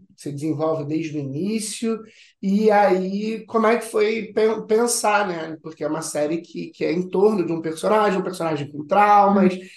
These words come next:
Speaker 1: é, ação. Eu queria saber como é que foi esse trabalho.
Speaker 2: Sim. É, o, a série é uma série criada pelo Tomás, se eu não me engano, com o do Tomás, com o Gustavo,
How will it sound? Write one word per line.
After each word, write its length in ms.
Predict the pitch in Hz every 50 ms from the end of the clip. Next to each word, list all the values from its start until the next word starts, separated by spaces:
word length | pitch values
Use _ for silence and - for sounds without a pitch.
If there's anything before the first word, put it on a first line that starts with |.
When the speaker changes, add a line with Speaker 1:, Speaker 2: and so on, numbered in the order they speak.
| - _ _ _ -
Speaker 1:
é, 680 | 165 160 165 165 160 156 156 151 147 143 139 135 135 127
ação. 840 | 117 139 170 180 - - - - 214 214 220 214 214 208 208 196 180 180
Eu 160 | 175 170 165
queria 240 | 170 - 170 180 185
saber 400 | 185 - 185 190 190 196 196 196 196 196 - - _ _ _ _
como 200 | - - 196 190
é 120 | 190 196 190
que 60 | 190
foi 280 | - - 196 190 190 185
esse 240 | 190 190 - - -
trabalho. 600 | 214 190 190 190 185 185 170 165 143 127 123 120 _ _ _ _ _ _ _ _ _ _ _ _ _ _ _ _ _ _ _ _ _ _
Speaker 2:
Sim. 300 | - 185 175 170 160 160 _ _ _ _ _ _ _ _ _ _ _ _ _ _ _ _ _ - - - - _ _ _ _ _ _ _ _ _ _ -
É, 300 | 208 202 196 196 196 196 - -
o, 80 | 220 214 - _ _ -
a 140 | 202 196 190
série 280 | - - 233 226 247
é 20 | 254
uma 140 | 262 262
série 240 | 247 - 247 233 233
criada 420 | 233 - - 214 202 190 202 220 214
pelo 160 | - 214 208
Tomás, 840 | 208 - 202 185 180 175 175 175 180 190 233 254 247 - - - - - _
se 220 | _ - - - 190
eu 60 | 185
não 80 | 185 185
me 60 | 175
engano, 280 | 175 175 180 180 175 _ _
com 160 | _ 196 180 175 - -
o 80 | 185 170
do 100 | 165 165
Tomás, 480 | - 175 170 165 170 185 196 208 -
com 240 | - _ 196 185 180
o 40 | 175
Gustavo, 760 | 160 170 165 - - - 170 156 160 175 185 196 220 233 233